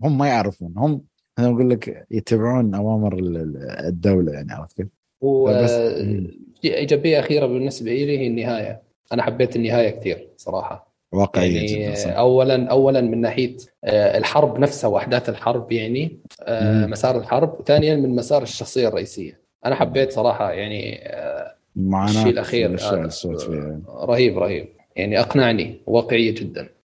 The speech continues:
Speaker 2: يعني، حسيت فعلًا إنه، إنه ممكن يصير الشيء هذا، مش مستبعد، يعني.
Speaker 1: أيوة. يعني، مش إن، يعني، دا أقول لك، أنت، أنت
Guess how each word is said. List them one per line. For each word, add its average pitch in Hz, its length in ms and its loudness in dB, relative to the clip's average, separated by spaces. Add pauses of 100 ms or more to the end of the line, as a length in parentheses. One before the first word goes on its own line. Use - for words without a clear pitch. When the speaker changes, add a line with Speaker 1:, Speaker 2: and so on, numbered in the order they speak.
Speaker 2:
يعني، 110 300 0
حسيت 147 320 2
فعلًا 151 380 4
إنه، 131 180 0 (760)
إنه 123 120 -4
ممكن 139 280 2
يصير 123 280 2
الشيء 113 380 -4
هذا، 104 260 -2 (280)
مش 120 200 -4
مستبعد، 110 480 -2 (100)
يعني. - 280 -18 (160)
Speaker 1:
أيوة. 73 220 -2 (100)
يعني، 107 220 2
مش 127 260 2
إن، 117 360 2 (340)
يعني، 110 160 0
دا 131 120 2
أقول 156 220 2
لك، 143 140 -2
أنت، 135 320 2
أنت 131 360 0